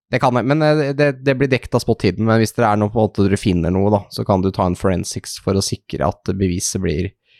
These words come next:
håndtert på riktig måte, sånn at du kan få noe informasjon ut av det. For eksempel at du finner en bloddråp eller noe sånt, noe, så, ja.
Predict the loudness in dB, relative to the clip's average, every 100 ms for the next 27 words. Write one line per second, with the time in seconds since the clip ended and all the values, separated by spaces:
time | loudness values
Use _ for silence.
0 | _ -20 _ _ -6 -2 -2 -2 -4 -4
1 | -2 -2 -2 -4 -2 0 0 -2 -6 -2
2 | -2 0 0 -2 -2 -4 -4 -4 -4 -4
3 | -4 -6 _ _ _ _ _ -4 0 0
4 | 0 -2 -2 0 0 0 0 2 0 0
5 | -4 -2 -2 0 0 -2 -2 -4 -2 -2
6 | 0 0 2 0 -2 -8 _ -10 -8